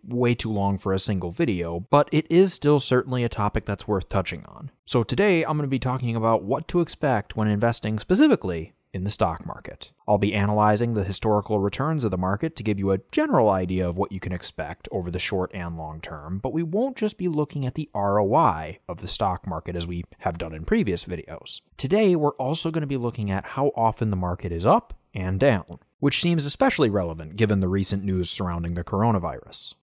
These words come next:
But anyway, when it is up or down, we'll be taking a look at how big the swing is from month to month, year to year, and of course, over the long term. We'll examine how much your money would have grown over various time periods and with various investing strategies.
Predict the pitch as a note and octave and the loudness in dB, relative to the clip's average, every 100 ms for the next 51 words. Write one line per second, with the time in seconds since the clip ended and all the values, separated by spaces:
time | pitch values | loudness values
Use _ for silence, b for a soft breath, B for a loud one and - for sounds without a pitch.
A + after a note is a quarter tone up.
0 | - F3+ F#3+ A#2+ F#2+ E2+ F#3 G#3+ A#3+ A#3 | 0 4 4 4 0 0 0 2 2 4
1 | A#2 A2+ - - F#2+ A#2+ G#2+ D#2+ D#2 A2+ | 4 2 0 -6 2 2 2 -4 -2 -2
2 | - A#2 C3+ D#3 G3+ G#3+ F#3+ F3 F#3 C3 | -2 2 4 4 4 4 2 2 0 -2
3 | - D3+ C#3+ - F#3+ G3+ C3+ B2 - G#2 | -2 -2 -2 4 6 6 2 -2 0 0
4 | F#2 E2+ E2+ - F2+ F2 G#2 - F#2 G3 | 0 -2 -4 -4 -4 0 -2 -2 0 4
5 | G3+ - - - F2+ F2 F#2+ F3+ F3 E3+ | 2 0 -10 -4 -2 0 4 6 6 4
6 | C3 A2+ A#2 - F#2 F#2 - - F2 E2+ | 2 0 0 -2 -2 -2 -8 -6 -4 -4
7 | E2 E2 D#2+ E3 - G2+ D#2 - _ _ | -6 -6 -8 -6 -2 -2 -2 -12 _ _
8 | B2+ C#3 D3+ E3+ E3 D3+ G#3+ C4 G3 F3 | -2 0 0 2 2 4 6 6 6 4
9 | - D3 C#3+ D3 B2+ A#2 A2+ G3 A3+ D3 | 2 0 2 2 4 4 4 4 4 4
10 | C3 G2+ F#2 G2 F2+ F2+ - A#3+ A3+ B2+ | 2 0 0 2 2 0 0 2 2 2
11 | A2+ A#2 A#2+ - B2+ C3+ - F#2+ F#2 G2 | 4 4 2 -2 -4 -4 0 2 4 2
12 | - A2+ F#2+ D#2+ - D#2+ E2 - D3+ D#3 | 0 -4 -4 -6 -8 -10 -10 -2 2 2
13 | F#2+ G1+ - - - | 0 -6 -16 -16 -18